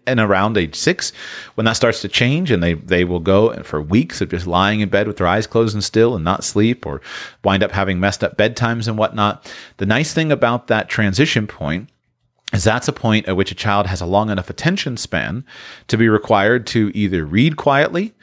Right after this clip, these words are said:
or to listen to audiobooks quietly. And so you can still, as a parent, as a mother, as a father, you can still get your rest time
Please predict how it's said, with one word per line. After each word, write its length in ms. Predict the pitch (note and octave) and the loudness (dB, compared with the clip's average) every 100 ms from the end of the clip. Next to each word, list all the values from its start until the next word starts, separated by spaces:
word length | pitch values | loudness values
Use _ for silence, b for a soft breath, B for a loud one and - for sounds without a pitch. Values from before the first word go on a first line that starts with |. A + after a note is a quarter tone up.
| b b b - | b b b 2
or 340 | A#2+ A2+ A#2+ | 4 6 4
to 720 | A#2+ - A2 G#2 G2 F#2 F#2 - | 2 -2 2 4 4 2 -2 -2
listen 240 | A2+ - A2+ | 0 0 0
to 80 | B2+ | 0
audiobooks 560 | B2+ A#2+ D#2+ E2+ - | 2 2 2 -2 -6
quietly. 540 | - E2+ D2+ - B1 - B B B B - | -6 -4 -2 -6 -14 -20 B B B B -2
And 380 | A#2 A2 G#2+ G#2 | 2 2 0 0
so 600 | B2 A2 G2+ G2 G2+ - - | 4 4 4 2 -2 -6 -6
you 120 | G#2+ | -4
can 140 | - G#2 | -2 -2
still, 400 | - C3 C3 B2 | 2 4 6 4
as 100 | F2+ | 0
a 40 | |
parent, 520 | - B2 A#2 D3+ - | -2 0 0 0 -6
as 80 | C3 | -10
a 80 | D#3 | -4
mother, 380 | E3+ A3 B2 A2 | 2 2 4 2
as 120 | - | 0
a 20 | |
father, 360 | - A#2 A#2+ B2 | -2 0 2 0
you 120 | F#2+ | -2
can 140 | - G2 | -6 -8
still 300 | - G#2+ A2+ | 0 2 2
get 280 | G2 F#2 | 2 0
your 240 | F#2 B2 D#3+ | 2 2 4
rest 320 | G2+ F2+ - | 2 0 -2
time 380 | - D#2+ D#2 | -4 -4 -4